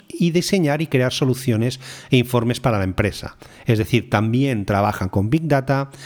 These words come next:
también los limpian y los preparan y también ejecutan consultas para hacer presentaciones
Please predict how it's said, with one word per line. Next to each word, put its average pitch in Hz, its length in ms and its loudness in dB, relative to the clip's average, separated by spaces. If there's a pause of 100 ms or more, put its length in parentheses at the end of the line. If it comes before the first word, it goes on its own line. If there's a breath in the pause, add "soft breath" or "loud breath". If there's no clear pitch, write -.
(160 loud breath)
también 107 340 2
los 117 160 2
limpian 123 380 0
y 98 60 2
los 113 180 0
preparan 131 540 0 (340 loud breath)
y 151 120 2
también 131 520 2
ejecutan 139 480 0
consultas 135 540 0
para 123 180 0
hacer 117 280 -2
presentaciones 127 880 0